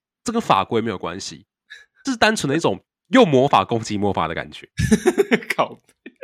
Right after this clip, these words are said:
Speaker 1: 对，你闪两下黄灯，那我们那种，哦，不悦感稍微降低。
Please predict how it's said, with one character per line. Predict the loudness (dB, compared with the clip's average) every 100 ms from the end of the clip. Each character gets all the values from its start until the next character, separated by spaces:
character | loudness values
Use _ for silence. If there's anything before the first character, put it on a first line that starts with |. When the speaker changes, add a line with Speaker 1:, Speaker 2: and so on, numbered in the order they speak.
| -18 -20 _ -20 -14 -4
Speaker 1:
对， | -2
你 | -2 0
闪 | 4
两 | 4
下 | 4
黄 | 2 0
灯， | -6 _
那 | 2
我 | 4
们 | 4
那 | 2
种， | 0 0
哦， | -2 -2 -6 _
不 | -2
悦 | 2 2
感 | 2 -2
稍 | -4 -4
微 | -4
降 | -8 -10 -12
低。 | -16